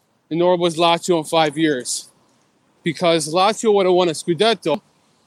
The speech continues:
if it wasn't for covid. So at the end of the day, I, I, uh, I believe that they should stick with him for another year, at least two more,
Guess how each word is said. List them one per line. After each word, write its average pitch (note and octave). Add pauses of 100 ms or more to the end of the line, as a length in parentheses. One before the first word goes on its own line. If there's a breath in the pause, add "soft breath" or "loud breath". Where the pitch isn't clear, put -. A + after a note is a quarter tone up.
(140)
if -
it F#3+
wasn't F3+
for F3
covid. E3 (960)
So F3 (1000)
at F#3
the A#3
end A#3+
of F#3+
the G3
day, G#3
I, F#3+ (100)
I, G#3+
uh, F3+ (1700)
I F3+
believe F#3
that D3 (360)
they E3
should E3
stick E3
with F#3
him G3
for F#3
another F3+
year, E3
at D#3
least F3
two F#3+
more, E3